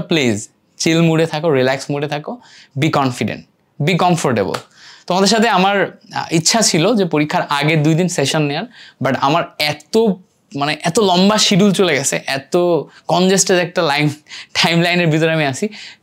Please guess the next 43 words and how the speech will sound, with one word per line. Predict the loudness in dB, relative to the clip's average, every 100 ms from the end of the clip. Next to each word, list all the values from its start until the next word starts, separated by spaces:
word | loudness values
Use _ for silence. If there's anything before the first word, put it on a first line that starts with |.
| -2
যে | 0
আমি | 2
হয়তো | 0 0 0
পারবো | 0 2 0
না, | 0 -2
আমাকে | -2 -2 -2 -2
একটু | -2 0
জার্নি | 2 0 0
করা | -2 -2
লাগবে, | -4 -4 -6 -6
ঢাকার | -4 -2 0
বাইরেও | 0 0
যেতে | 0 0
হতে | -2 -6
পারে। | -10 -14 -16 -16 -16 -10 -4
So | -2 0 0 -4 -10 _ _ _ -2
এর | 0
কারণে | 0 0 0
আমি | 0
তোমাদের | 0 0 0
সাথে | 0 0 2
ওই | 2 -2 -6 -8 -4
সেশনটা | -2 0 -2 -2
কানেক্ট | -2 -2
করতে | -2 -2
পারতেছি | -2 -4 -4
না। | -2
এই |
জন্য | -2 0
চিন্তা | -2 0 0
করলাম | 0 0
যে | -2 -4 -16 -4
কালকে | -2 0
আমার | 0 0
পরীক্ষা | 0 -2 -2
থাক, | -4 -4 -2
পড়াশোনা | -2 -2 -4 -4
থাক, | -6 -2
আগে | -2 0
তোমাদের | -2 -2
জন্য | -2
একটা | -2 0
ভিডিও | 2 2